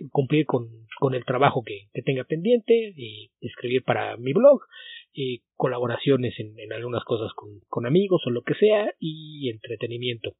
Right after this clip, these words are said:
ya sea, eh, streaming, lectura, etcétera. Y suelo dormirme alrededor de la una y media, dos de la mañana. Creo que eso, eso lo resume.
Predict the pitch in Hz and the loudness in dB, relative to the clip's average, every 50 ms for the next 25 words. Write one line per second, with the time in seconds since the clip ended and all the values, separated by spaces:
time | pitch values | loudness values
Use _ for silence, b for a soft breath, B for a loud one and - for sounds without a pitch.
0 | _ _ _ - 113 104 - - 113 107 101 98 _ _ B B B B B B | _ _ _ -16 -16 -12 -10 -10 -8 -8 -10 -12 _ _ B B B B B B
1 | B B _ - 135 - - 175 - - 214 214 202 185 185 190 185 165 131 - | B B _ -6 -6 -6 -4 -6 0 4 4 4 4 4 0 -2 -2 -4 -6 -4
2 | - - 139 139 135 127 123 123 127 - - 233 - 240 240 233 _ _ _ _ | -4 -2 -2 -2 -2 -4 -8 -12 -10 -2 0 2 4 4 2 0 _ _ _ _
3 | _ _ _ _ _ _ _ - 247 175 135 127 123 123 117 - - 143 131 131 | _ _ _ _ _ _ _ -12 -8 -8 -8 -8 -10 -12 -6 -2 0 0 0 0
4 | 120 117 113 110 123 127 127 127 127 123 120 113 113 104 110 117 120 120 123 117 | -2 -2 -4 -4 -4 -2 -2 -2 -4 -6 -6 -8 -8 -8 -6 -4 -2 -2 -2 -4
5 | 117 110 110 110 107 107 - 110 107 110 120 123 117 113 113 113 110 107 107 107 | -4 -6 -6 -8 -10 -12 -12 -12 -8 -8 -6 -6 -6 -6 -6 -6 -6 -6 -8 -10
6 | 107 107 110 110 104 92 - - - - - _ _ _ _ _ _ _ _ - | -10 -10 -10 -8 -10 -10 -12 -14 -16 -20 -20 _ _ _ _ _ _ _ _ -10
7 | - - - - - - _ _ _ _ _ - 127 - - 117 110 107 104 104 | -10 -8 -10 -12 -14 -14 _ _ _ _ _ -14 -14 -12 -12 -14 -14 -14 -14 -14
8 | 117 - - 131 113 - | -12 -12 -12 -12 -14 -16